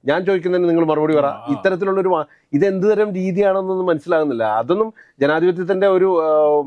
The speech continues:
Speaker 1: ഭംഗിയെ നഷ്ടപ്പെടുത്തുന്ന കാര്യങ്ങളാണ്.
Speaker 2: അല്ല, എന്ത് സംഭവം?
Speaker 1: ഒരു അധികാരിയിൽ നിന്ന്
Speaker 2: ആ.
Speaker 1: നമുക്ക് ചില കാര്യങ്ങൾ അറിയാനുണ്ട്. ഇപ്പൊ ഞാൻ ഓർക്കുന്ന ഒരു വലിയ തമാശയുണ്ട്. അതായത്, ഏ, സി എച്ച് മുഹമ്മദ് കോയ ഭരിക്കുന്ന സമയത്ത്,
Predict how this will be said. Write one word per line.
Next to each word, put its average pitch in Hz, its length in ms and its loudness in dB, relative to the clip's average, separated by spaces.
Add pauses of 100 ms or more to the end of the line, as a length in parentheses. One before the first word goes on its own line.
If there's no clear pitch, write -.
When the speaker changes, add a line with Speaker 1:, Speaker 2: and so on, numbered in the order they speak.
(160)
Speaker 1:
ഭംഗിയെ 151 380 2
നഷ്ടപ്പെടുത്തുന്ന 175 580 -4
കാര്യങ്ങളാണ്. 143 360 0
Speaker 2:
അല്ല, 131 220 -6
എന്ത് 151 160 -4
സംഭവം? - 220 -2
Speaker 1:
ഒരു 113 80 0
അധികാരിയിൽ 151 600 0
നിന്ന് 160 140 2
Speaker 2:
ആ. 131 220 -4
Speaker 1:
നമുക്ക് 131 220 -4
ചില 160 200 0
കാര്യങ്ങൾ 156 360 0
അറിയാനുണ്ട്. 135 380 -2
ഇപ്പൊ 117 100 -10
ഞാൻ 123 300 -2
ഓർക്കുന്ന 139 520 0
ഒരു 143 120 2
വലിയ 135 360 0 (100)
തമാശയുണ്ട്. 117 440 -2
അതായത്, 113 360 0 (580)
ഏ, 104 300 2
സി 120 160 -2
എച്ച് 143 200 0
മുഹമ്മദ് 151 340 0
കോയ 143 420 2 (720)
ഭരിക്കുന്ന 131 360 -2
സമയത്ത്, 120 440 -4